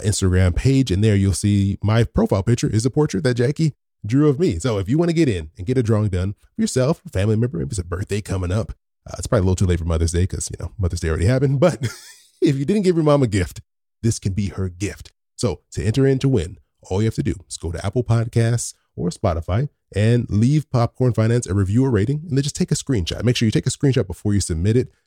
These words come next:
because it's kinda hard to go back <laughs> and find it after you do that. Uh, once you have that screenshot, go ahead and email that to me at questions at popcornfinance dot com. Do not forget that part. It's very important, because without that, I don't know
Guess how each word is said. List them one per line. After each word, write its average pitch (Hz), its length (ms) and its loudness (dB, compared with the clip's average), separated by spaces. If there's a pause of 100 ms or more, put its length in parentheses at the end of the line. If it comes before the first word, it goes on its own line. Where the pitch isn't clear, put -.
because 98 180 -4
it's 82 80 -6
kinda 87 180 -4
hard 92 220 0
to 87 40 -8
go 82 120 -2
back 82 340 -4 (100)
<laughs> - 100 -2
and 107 180 0
find 98 180 0
it 87 80 0
after 85 300 -4
you 85 120 -2
do 90 220 -2
that. 80 280 -6 (300)
Uh, 80 140 -4
once 110 200 2
you 117 40 2
have 101 80 0
that 92 140 2
screenshot, 127 640 0 (280)
go 95 180 -2
ahead 101 200 0
and 87 100 -6 (120)
email 123 340 0
that 117 200 0
to 107 100 0
me 135 280 -2
at - 280 -10
questions - 560 -4 (100)
at 92 180 -6
popcornfinance 92 1120 -2 (380)
dot 90 220 0
com. 98 380 0 (320)
Do 95 100 2
not 104 180 2
forget 90 260 -2
that 82 180 -2
part. - 240 -4
It's - 100 -14
very 87 180 0
important, 107 400 -2
because 85 220 0
without 82 280 0
that, 85 120 0
I 87 60 0
don't 90 200 2
know 117 260 2